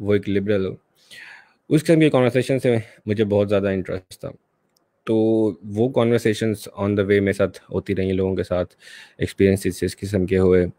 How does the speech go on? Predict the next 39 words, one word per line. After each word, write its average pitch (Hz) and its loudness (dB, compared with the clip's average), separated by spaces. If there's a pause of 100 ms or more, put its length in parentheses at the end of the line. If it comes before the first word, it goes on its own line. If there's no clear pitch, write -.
(400)
अच्छे 95 2
और 85 2
बुरे 90 2
दोनों। 92 0 (840)
तो - -2 (100)
मैंने 131 4
उसको 117 -2
साथ 110 2
साथ 104 0
डॉक्यूमेंट 101 2 (180)
करता 98 0
रहा 95 2 (200)
ताकि, 95 0 (200)
अम, 92 -2
उसको - -6
मैं 92 2
एक 90 -2
बुक 110 2
के - 2
फॉर्म 92 0
के 87 -4
अंदर 90 0
किसी 90 -6
दिन 92 -2
ले 87 0
आऊँ। 92 -4
तो - -10 (500)
काफ़ी 110 6
मुझे 113 6
टाइम 104 6
लगा 104 6
after 101 2
travel 98 4
उसके 98 -4
बारे 95 2
में 95 0
सोचने 92 -2
के 90 -2
लिए, 90 0